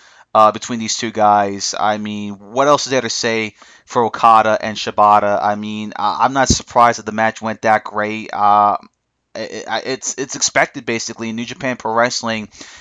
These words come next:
you're in the main event of a big-time show. You're wrestling for the top prize in the company, and you're gonna get a lot of time to go out there and put together a great match. You have to deliver.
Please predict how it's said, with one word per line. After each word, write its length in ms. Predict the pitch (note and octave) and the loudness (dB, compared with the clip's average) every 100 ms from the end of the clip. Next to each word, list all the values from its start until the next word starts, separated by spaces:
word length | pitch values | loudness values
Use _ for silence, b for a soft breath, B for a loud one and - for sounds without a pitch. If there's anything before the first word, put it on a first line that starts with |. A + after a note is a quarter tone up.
| B | B
you're 180 | G#2 C3 | -4 -2
in 60 | |
the 60 | C3+ | -2
main 180 | C3+ C3+ | -4 -4
event 280 | A#2+ B2+ - | -2 -2 -2
of 120 | A2+ | -4
a 60 | |
big-time 440 | G#2+ A#2+ A#2 A#2+ G#2+ | -4 -8 -4 -4 -4
show. 600 | - - B2+ B2+ A2 - b b b | -4 -2 0 0 -2 -6 b b b
You're 160 | A2+ | -4
wrestling 340 | A2+ B2+ C3 A#2+ | 0 0 -2 -6
for 120 | A#2 | -6
the 140 | A2+ | -8
top 380 | - - A#2+ - | -6 2 2 2
prize 580 | - B2 B2 A#2 A#2 - | 0 4 6 4 0 -6
in 100 | A2+ | -8
the 80 | G2+ | -4
company, 640 | C#3 D3 C3+ A2+ A2 G#2+ b b b b b | -2 -2 -2 -8 -8 -10 b b b b b
and 120 | A#2+ A#2 | -8 -4
you're 100 | C#3+ | -4
gonna 120 | D3 | -2
get 140 | C#3 | 0
a 60 | B2+ | 4
lot 220 | B2 A#2+ | 6 4
of 60 | A#2 | 2
time 280 | - B2+ | 2 2
to 60 | A2+ | 0
go 180 | A#2 A#2 | 0 4
out 200 | A#2+ - | 4 2
there 100 | A#2 | -8
and 100 | A2 | -6
put 120 | B2+ | -8
together 320 | B2 B2 A#2 | -6 -6 -4
a 60 | A2+ | -6
great 220 | A#2+ A2 | -6 -4
match. 580 | A#2+ B2 A2+ G#2+ - - | 0 0 0 -2 -8 -10
You 120 | A#2 | -4
have 240 | A#2+ B2+ B2 | 2 2 0
to 60 | |
deliver. 640 | A2 G#2+ F3 F#3 B2+ A#2 | -6 -2 -2 0 -2 -2